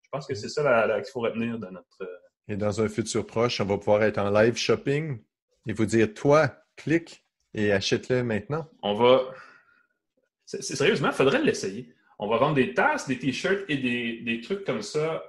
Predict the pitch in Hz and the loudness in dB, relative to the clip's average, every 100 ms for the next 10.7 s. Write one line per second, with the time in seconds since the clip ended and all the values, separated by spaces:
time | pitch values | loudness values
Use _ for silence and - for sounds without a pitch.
0 | - 117 151 170 120 110 123 113 120 120 | -10 -4 0 0 0 -2 -4 -2 0 0
1 | 110 101 120 104 95 - - - - - | -2 -4 -6 -6 -10 -12 -20 -20 -14 -6
2 | 156 208 117 240 277 - 196 185 - - | -4 -2 -2 -4 -6 -10 -14 -16 -20 -20
3 | _ _ _ _ 104 - 135 - 139 - | _ _ _ _ -10 -6 -6 -4 -6 -6
4 | - 123 151 147 170 160 185 180 147 170 | -8 -6 -4 0 2 4 4 8 8 8
5 | 190 151 156 151 156 160 135 151 151 139 | 4 2 2 2 2 0 -2 -2 0 0
6 | 139 - 151 147 117 104 104 101 101 98 | 0 -2 -6 -6 -4 -2 0 0 0 0
7 | 98 95 95 95 92 95 95 98 104 117 | -2 -4 -6 -10 -12 -6 -6 -4 -4 -2
8 | 131 107 107 127 - - 120 117 107 101 | -2 -2 0 -2 -2 -2 -2 -2 -4 -4
9 | 120 113 98 127 110 101 104 - 123 117 | -8 -8 -8 -6 -6 -4 -6 -8 -10 -10
10 | 104 101 98 107 98 110 | -10 -10 -8 -8 -4 -4